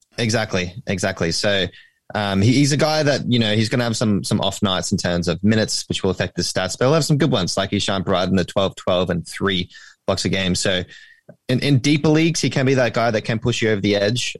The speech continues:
Um, right now he's ranked at, uh, what's it saying? One ninety-nine.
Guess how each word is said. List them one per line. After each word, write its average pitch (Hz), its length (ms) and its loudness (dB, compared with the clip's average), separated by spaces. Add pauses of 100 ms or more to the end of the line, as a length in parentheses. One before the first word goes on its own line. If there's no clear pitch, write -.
Um, 95 500 0 (140)
right 101 200 0
now 104 140 0
he's 95 220 -2
ranked 98 260 -4
at, 90 140 0 (680)
uh, 90 320 -2
what's - 160 -4
it - 80 -6
saying? 90 340 -4 (140)
One 113 180 2
ninety-nine. 95 580 0